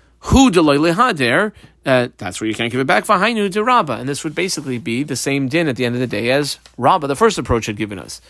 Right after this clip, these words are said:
V'ikadamri, alternatively, I squiggle and line the Ikadamri, Afagav Deloy Huchzaku, that's even if we don't know there to be anyone else by the name of this guy, Lo Lahader, still don't give it back, Upliga de Rabba. Now, in that Ikadamri, that would be in contradistinction to Rabba, would be different than Rabba.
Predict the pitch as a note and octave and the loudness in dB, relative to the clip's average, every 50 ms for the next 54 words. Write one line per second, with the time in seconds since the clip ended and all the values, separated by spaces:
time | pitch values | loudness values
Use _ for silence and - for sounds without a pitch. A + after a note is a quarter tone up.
0 | - - - - F2 D2+ D#2 G#2 G2+ G2 F#2 B2 C#3 C#3 B2 G#2 G2+ G2+ - - | -20 -20 -18 -16 -14 -12 -12 -10 -8 -4 -2 -2 0 0 0 0 -2 -4 -4 -4
1 | C4 F#4+ F4+ - D#3+ C3+ - A2+ A2+ B2 A#2+ - - C3 C#3 C3 B2 B2 A#2+ A#2 | -4 -4 -2 -2 -2 -2 -2 -2 -2 -2 -2 -4 -4 -2 -2 0 0 0 0 -2
2 | A2+ G#2+ F3 - A2 G2 F#2+ G2+ B2+ E3 F#3 F#3 - - - - - - _ - | -2 -4 -4 -4 -6 -6 -4 -2 0 0 0 0 -2 -8 -20 -20 -20 -10 _ 2
3 | E3+ F#3+ G#3 - F#3+ F3 E3 D3+ D3+ C#3+ C3 A#2 A2+ B2 A2+ G#2+ G#2+ B2+ B3 E4 | 2 2 2 2 0 -2 0 2 2 2 2 0 0 0 0 2 2 4 4 4
4 | G4+ D4+ F3+ D#3+ A#2+ - - G#2 F#2 - - - - _ _ - - - _ _ | 2 0 -2 -2 -4 -6 -8 -8 -8 -10 -10 -12 -14 _ _ -20 -20 -20 _ _
5 | - - G3+ - - A3+ G3 G#3+ G#3+ G3+ A3+ G#3 D#3+ - A3 C4 E4 G4 G4+ B3+ | 0 0 0 0 -2 -2 0 0 0 0 0 0 2 2 2 2 2 2 2 2
6 | G#3+ F#3 E3+ D#3+ C#3+ C#3+ B2 C3+ C#3 C#3+ C#3 C#3+ C#3 C#3 C3+ C3 C3+ - - C3+ | 4 4 2 0 0 0 2 4 4 4 4 4 2 2 2 2 2 2 0 0
7 | B2 C3 B2 B2+ B2 A#2+ B2 B2 A2+ G#2+ A#2+ A2 - - C3 C3+ D3 F#3+ A#3+ B3+ | 0 0 0 0 0 0 0 -2 -4 -4 -4 -4 -4 -2 0 0 2 0 0 -2
8 | A3 _ _ _ _ _ _ - - B2 C#3+ D3 C#3+ C#3 C3 B2 B2+ - D3 D#3 | -6 _ _ _ _ _ _ -4 0 2 4 4 4 4 4 4 2 0 0 -2
9 | C3+ - - F#3+ F#3 F3+ D#3 C3 B2 A#2+ G#2 - C#3 F#3 G#3+ - - _ _ _ | -4 0 0 0 2 2 0 0 -2 -2 0 0 0 0 0 -2 -8 _ _ _
10 | _ _ _ _ _ - - C4+ - - C4 B3 F#3+ F3+ D3+ C3 A#2+ A2+ G#2 G2+ | _ _ _ _ _ 0 0 2 2 2 2 2 2 2 2 2 4 2 2 2
11 | G2 - - - - - A#2 B2 G#2 - _ _ - - G2+ G#2 A2 F#3 B3+ C4 | 0 -4 -12 -14 -12 -8 -6 -6 -6 -8 _ _ -14 -12 -8 -4 -2 -2 -2 -2
12 | - _ - - _ _ - B2 A#2 G#2+ G#2+ G2 G#2+ A#2+ C#3+ C#3 C#3+ C3 C3 C#3+ | -4 _ -20 -20 _ _ -6 -4 -2 -2 -2 0 0 0 0 2 2 2 2 0
13 | C3+ - C3 C3+ B2+ - - G#2 A#2 A#2+ C#3 C3+ - A3 F#3+ - F3+ D#3+ D#3+ D#3 | 0 0 -2 -2 -2 -2 -4 -4 -4 -6 -6 -6 -4 -4 -4 -4 -4 -2 0 0
14 | D3+ D3+ D#3 D#3 D3+ D#3+ D#3 D3+ - A2+ G2+ G#2 G2+ F#2+ F#2+ E2+ C#2+ - - - | 0 2 0 -2 0 0 0 0 -2 -4 -4 -4 -8 -8 -10 -10 -12 -12 -14 -16
15 | - | -18